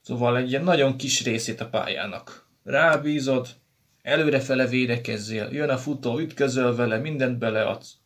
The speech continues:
K O-ra rámegy. Látványos dolog, kevésbé fontos. De egyébként itt teljesen a helyén van, tehát itt a safety közül, hát valakit gondoltam, hogy az Eagles majd elvisz.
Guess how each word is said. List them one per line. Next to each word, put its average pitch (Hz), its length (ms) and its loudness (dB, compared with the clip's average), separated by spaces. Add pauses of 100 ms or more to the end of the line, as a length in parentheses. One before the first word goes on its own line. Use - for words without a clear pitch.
(100)
K - 80 -18
O-ra 113 460 2
rámegy. 127 640 0 (600)
Látványos 127 680 4
dolog, 143 400 4 (100)
kevésbé 107 500 -2
fontos. 101 760 -6 (800)
De 131 220 2
egyébként 156 440 0
itt 131 140 -2
teljesen 107 380 0
a 104 40 -4
helyén 101 440 -2
van, 123 220 -2
tehát 123 160 -2
itt 123 120 -12
a 135 60 -2
safety 139 640 -2
közül, 160 460 -2
hát 139 140 -2
valakit 139 420 2
gondoltam, 123 400 0
hogy 113 100 2
az 110 100 -2
Eagles 117 340 -4
majd 113 200 -6
elvisz. 139 500 -4